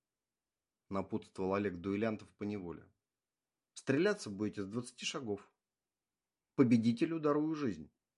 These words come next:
Кузнец схватил пистолет и окинул нас взглядом. Умный,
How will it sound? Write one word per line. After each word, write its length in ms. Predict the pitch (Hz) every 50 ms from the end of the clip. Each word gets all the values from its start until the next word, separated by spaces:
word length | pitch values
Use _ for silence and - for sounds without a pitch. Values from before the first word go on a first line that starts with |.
| _ _ _ _ _ _ _ _ _ _ _ _ _ _ _ _ _ _ _ _ _ _ _ _ _ _ _ _ _ _ _ _
Кузнец 400 | _ - 101 98 120 139 135 -
схватил 360 | - - - 107 104 - 113 98
пистолет 520 | - - - - 110 110 131 139 - -
и 80 | - 117
окинул 360 | 110 107 - 117 117 113 110 107
нас 180 | 107 104 101
взглядом. 580 | 104 101 92 87 95 92 87 80 80 78 - - _ _ _ _ _ _ _ _ _ _ _ _ _ _ _ _ _ _ _ _ _ _ _ _ _ _ _ _ _ _ _ _ _ _ _ _
Умный, 400 | 131 139 143 143 147 147 143 135